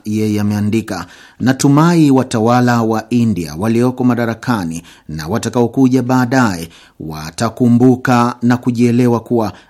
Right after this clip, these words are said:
mila ya wananchi wa eneo lenu lote ndani na nje ya India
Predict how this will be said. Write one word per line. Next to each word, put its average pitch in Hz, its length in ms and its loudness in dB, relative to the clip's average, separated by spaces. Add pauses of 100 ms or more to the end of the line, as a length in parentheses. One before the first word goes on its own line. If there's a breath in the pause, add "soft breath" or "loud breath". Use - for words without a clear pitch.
mila 147 320 4
ya 123 60 2
wananchi 113 480 0
wa 104 80 0
eneo 95 220 -4
lenu 117 500 2 (320 loud breath)
lote 113 580 -2
ndani 117 420 2
na 107 140 -2
nje 101 300 -4
ya 90 80 -8
India 131 400 0